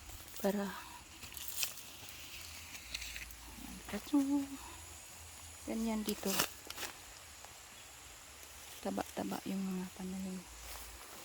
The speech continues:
So, nin-, anong lang muna, nira-round weeding. Para pagkatapos, ito naman lahat sa black.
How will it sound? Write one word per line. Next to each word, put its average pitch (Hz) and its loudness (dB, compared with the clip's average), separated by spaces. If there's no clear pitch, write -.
So, 233 12
nin-, 233 12
anong 240 12
lang 226 12
muna, 208 12
nira-round 202 12
weeding. 196 12
Para 196 12
pagkatapos, 202 10
ito 190 8
naman 196 12
lahat 196 10
sa 208 10
black. 202 12